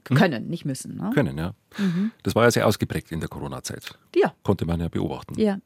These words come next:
Speaker 1: Mhm.
Speaker 2: Ja.
Speaker 1: Ist es auch ein ist das möglicherweise auch etwas von nicht ganz Erwachsensein?
Speaker 2: <laughs> Ja,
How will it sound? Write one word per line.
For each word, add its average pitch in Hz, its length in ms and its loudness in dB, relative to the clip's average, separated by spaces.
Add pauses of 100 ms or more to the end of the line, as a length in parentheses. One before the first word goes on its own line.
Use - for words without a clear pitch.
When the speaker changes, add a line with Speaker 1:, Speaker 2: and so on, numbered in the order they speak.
(180)
Speaker 1:
Mhm. - 260 -6
Speaker 2:
Ja. 202 180 -4 (800)
Speaker 1:
Ist 135 200 2
es 113 80 -2
auch 110 220 0
ein 107 360 4 (2250)
ist - 160 -2
das 92 80 0
möglicherweise 87 580 0
auch - 160 -4
etwas - 300 -6
von 82 300 -2 (800)
nicht 98 260 -2
ganz 87 200 -2
Erwachsensein? 120 600 -6 (560)
Speaker 2:
<laughs> 320 240 2 (840)
Ja, 262 460 4